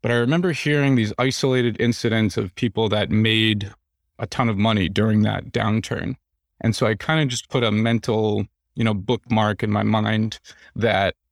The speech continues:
you know, something like this could happen again. And if it does happen again, I wanna be on the winning side of this, you know, drastic shift that happens. And, you know, fast forward to twenty twenty,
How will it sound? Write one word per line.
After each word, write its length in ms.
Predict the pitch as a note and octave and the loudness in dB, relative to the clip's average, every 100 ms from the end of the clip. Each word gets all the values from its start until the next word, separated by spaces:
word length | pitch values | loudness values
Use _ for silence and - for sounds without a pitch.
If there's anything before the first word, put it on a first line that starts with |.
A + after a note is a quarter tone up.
| - | -2
you 100 | A#2+ | 0
know, 160 | A#2 G#2+ | 0 -2
something 460 | - - D#3 D#3+ D3 | -4 -2 0 2 0
like 160 | A#2+ | 0
this 200 | A#2+ A#2 | 0 -2
could 220 | - C3 | -2 -2
happen 320 | B2 A#2+ - B2 | 0 0 0 -2
again. 480 | G#2+ G#2+ G#2+ A2+ - | 0 0 0 -2 -2
And 160 | A2 | -2
if 140 | A2+ A2+ | -2 -2
it 80 | |
does 240 | G#2 A2 G#2 | -2 0 0
happen 340 | A2+ A2 A2+ | -2 -2 -2
again, 520 | G#2 G#2 G#2+ G#2+ G#2+ G#2+ _ _ _ | -2 -2 -2 0 -2 -6 _ _ _
I 100 | A#2 | -2
wanna 220 | A#2 A2+ G#2+ | 0 0 0
be 160 | A2+ | 0
on 80 | G#2+ | 0
the 80 | G#2 | 0
winning 340 | G#2 A2+ A2 | 0 2 0
side 520 | F#2+ - F#2 D#2+ F#2+ - - | 0 -2 -2 -2 -4 -10 -8
of 340 | A2+ G#2+ G2+ G2 | -4 -2 -2 -2
this, 340 | G#2 - - | -2 -2 -4
you 80 | - | -2
know, 220 | G#2+ G#2 G2+ _ | 0 -2 -6 _
drastic 580 | - G#2+ A2+ - - F2+ | -4 0 -2 -2 -8 -6
shift 440 | - - - - | -4 -2 -2 -4
that 180 | - - | -6 -6
happens. 560 | G#2 - - - - - _ _ _ _ _ - | -4 -6 -6 -6 -8 -12 _ _ _ _ _ -4
And, 580 | A2 A2 G#2+ G#2+ G#2 - - - _ | 0 2 2 2 0 -4 -10 -14 _
you 100 | B2 | -4
know, 80 | A2+ | -2
fast 400 | - A2+ A#2 - | -2 -2 -2 -2
forward 440 | A#2 A2 A2 G2+ | -2 0 0 -2
to 580 | - A#2 G#2+ G#2 G2+ G2+ G2+ _ _ _ _ - | -2 0 2 0 -2 -6 -14 _ _ _ _ -6
twenty 260 | A#2+ A2 | 0 0
twenty, 520 | G2+ E3+ F3 C3+ A#2+ | 0 0 2 2 0